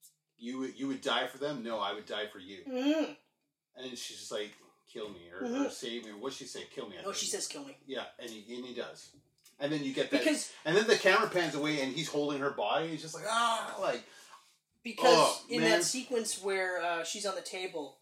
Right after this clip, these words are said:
Speaker 1: Yeah.
Speaker 2: and she snaps out, and she's Jean again, she says, "Kill me."
Speaker 1: Yeah.
Speaker 2: And he doesn't.
Speaker 1: And he's like, "What?"
Speaker 2: He's like, "What? No, I, I can't do that.
Speaker 1: Yeah.
Speaker 2: We'll save you. Don't
Speaker 1: Yeah.
Speaker 2: worry." And then she fucks off.
Speaker 1: Yeah.
Speaker 2: So, yeah, so now he does it. And, again, like,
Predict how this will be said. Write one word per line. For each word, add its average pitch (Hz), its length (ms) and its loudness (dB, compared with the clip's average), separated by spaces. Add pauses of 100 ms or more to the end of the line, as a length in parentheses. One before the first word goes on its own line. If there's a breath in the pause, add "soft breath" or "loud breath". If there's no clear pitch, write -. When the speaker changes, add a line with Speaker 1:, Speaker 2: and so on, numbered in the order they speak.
(100)
Speaker 1:
Yeah. 107 240 -8
Speaker 2:
and 185 100 -6
she - 120 -2
snaps 190 400 0
out, 190 200 -2
and 156 120 -12
she's - 200 -8
Jean 175 220 -10
again, 147 160 -10
she 160 140 -10
says, 151 200 -8
"Kill 151 220 -12
me." 117 240 -20
Speaker 1:
Yeah. 113 140 -6 (260)
Speaker 2:
And 143 220 -10
he 151 100 -16
doesn't. 135 360 -14
Speaker 1:
And 117 100 -10
he's 120 100 -8
like, - 160 -10
"What?" - 160 -12 (200)
Speaker 2:
He's 185 120 -14
like, - 140 -12
"What? 294 180 -2
No, - 80 -2
I, - 220 -6 (180)
I - 120 -12
can't - 160 -14
do - 140 -20
that. - 120 -12
Speaker 1:
Yeah. - 100 -8 (160)
Speaker 2:
We'll - 60 -18
save 196 240 -4
you. - 60 -20 (340)
Don't 214 120 -2
Speaker 1:
Yeah. 190 60 -6
Speaker 2:
worry." 156 120 -10 (420)
And - 60 -14
then 175 80 -12
she - 120 -4
fucks - 280 -6
off. 123 200 -10 (200)
Speaker 1:
Yeah. - 80 -16 (760 soft breath)
Speaker 2:
So, 233 200 6
yeah, 233 220 4
so 214 180 2
now 208 360 6
he 196 80 -10
does 160 280 -6
it. 135 100 -12 (120)
And, 160 320 -10 (120)
again, 233 400 -2
like, 190 320 0